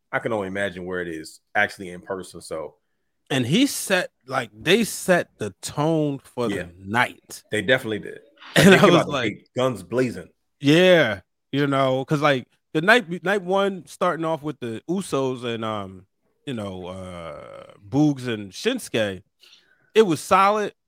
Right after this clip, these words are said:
Speaker 2: but the pop wasn't, like, nowhere near as massive. So night one kind of felt like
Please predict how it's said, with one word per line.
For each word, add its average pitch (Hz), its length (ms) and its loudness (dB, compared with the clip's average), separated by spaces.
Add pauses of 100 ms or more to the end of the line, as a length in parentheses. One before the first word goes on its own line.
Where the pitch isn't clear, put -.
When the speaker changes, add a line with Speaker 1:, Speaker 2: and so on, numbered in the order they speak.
(260)
Speaker 2:
but 139 160 0
the 117 60 -12
pop 196 340 0
wasn't, 156 340 -6
like, 113 200 -8
nowhere 139 460 -4
near 143 300 -2
as 120 120 -6
massive. 127 420 -8
So 156 100 -10
night 151 240 -4
one 196 220 -4
kind 175 200 -4
of 147 100 -6
felt 165 180 0
like 131 260 -2